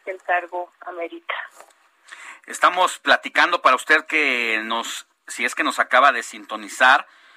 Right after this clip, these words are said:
Speaker 2: con Verónica de Gibés. Ella es candidata a ministra de la Suprema Corte de Justicia de la Nación.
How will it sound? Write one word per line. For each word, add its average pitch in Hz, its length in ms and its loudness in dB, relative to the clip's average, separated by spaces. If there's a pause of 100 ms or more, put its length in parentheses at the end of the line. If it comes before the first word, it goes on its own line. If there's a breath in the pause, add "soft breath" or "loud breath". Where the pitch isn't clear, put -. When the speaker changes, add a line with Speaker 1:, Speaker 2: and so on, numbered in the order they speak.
(220 soft breath)
Speaker 2:
con 110 880 -4
Verónica 113 480 0
de 95 100 -4
Gibés. 110 480 -6
Ella 120 180 -6
es - 80 -6
candidata 107 880 2
a 101 100 2
ministra 110 600 -4
de 107 40 0
la 98 140 -2
Suprema - 480 -4
Corte 113 300 -8
de 104 80 -6
Justicia - 440 -8
de 113 60 2
la 98 140 0
Nación. 113 400 -4